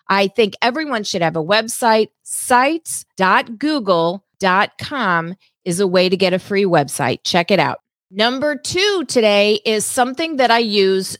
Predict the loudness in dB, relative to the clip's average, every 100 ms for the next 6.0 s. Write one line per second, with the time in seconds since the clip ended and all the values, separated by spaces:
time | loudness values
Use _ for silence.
0 | _ -12 0 2 2 -2 -2 0 2 2
1 | -2 -4 -2 0 0 -2 0 0 0 -2
2 | -4 -4 -10 -2 0 -2 -6 _ _ 0
3 | 2 2 0 -4 0 0 0 -2 0 0
4 | 0 0 2 2 0 -4 -4 -4 -2 -2
5 | 0 -2 0 -2 -2 -4 0 2 2